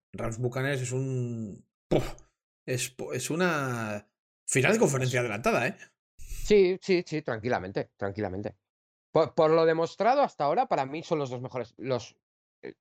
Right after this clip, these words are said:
Speaker 2: en estas dos jornadas, los dos mejores equipos de la liga.
Speaker 1: No sé si de la liga, pero desde luego de la, de la N F C, mm, con bastante probabilidad. Lo son.
Speaker 2: Sí, pero
Speaker 1: O, o
Speaker 2: es
Speaker 1: lo han
Speaker 2: que de,
Speaker 1: sido.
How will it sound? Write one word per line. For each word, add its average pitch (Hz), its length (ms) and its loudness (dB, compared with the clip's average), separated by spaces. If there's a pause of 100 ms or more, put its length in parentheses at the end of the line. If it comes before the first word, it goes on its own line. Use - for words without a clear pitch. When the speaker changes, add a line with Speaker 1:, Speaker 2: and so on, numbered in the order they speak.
(100)
Speaker 2:
en 135 140 -2
estas 120 200 -2
dos 165 140 2
jornadas, 196 360 2
los 131 140 2
dos 127 120 0
mejores 113 300 -6
equipos 95 280 -8
de 80 80 -8
la 82 80 -6
liga. 113 300 2 (540)
Speaker 1:
No 127 220 0
sé 220 100 0
si 233 100 2
de 220 60 6
la 185 100 4
liga, 110 220 -2
pero 110 140 -4
desde 127 140 0
luego 202 180 2
de 196 120 4
la, 165 500 0 (160)
de 143 100 -2
la 147 280 -2
N 190 140 2
F 185 140 2
C, 254 380 0 (440)
mm, 160 400 -6
con 156 220 -6
bastante 196 340 -2
probabilidad. 147 500 -6 (520)
Lo 123 80 -6
son. 110 140 -8
Speaker 2:
Sí, 165 200 6
pero - 180 -2
Speaker 1:
O, 135 40 0
o 127 80 -6
Speaker 2:
es 117 100 4
Speaker 1:
lo 165 60 6
han 175 60 4
Speaker 2:
que 180 60 4
de, 143 140 4
Speaker 1:
sido. - 160 -10